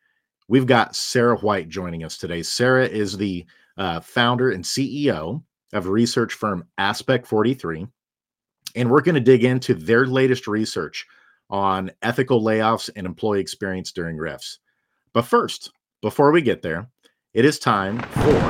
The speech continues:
our Perfect Labor Storm segment. As you know, on each episode,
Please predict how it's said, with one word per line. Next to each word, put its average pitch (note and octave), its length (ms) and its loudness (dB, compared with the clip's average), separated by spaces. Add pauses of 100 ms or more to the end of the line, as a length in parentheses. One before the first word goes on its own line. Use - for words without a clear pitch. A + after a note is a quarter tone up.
(160)
our F2+ 440 -2
Perfect C#3+ 520 -2 (380)
Labor G#2 320 0
Storm F#2 520 -4
segment. - 500 -6 (840)
As F#2+ 140 -4
you B2+ 80 2
know, B2 240 2
on F#2+ 180 -4
each A#2+ 200 0
episode, A#2 540 0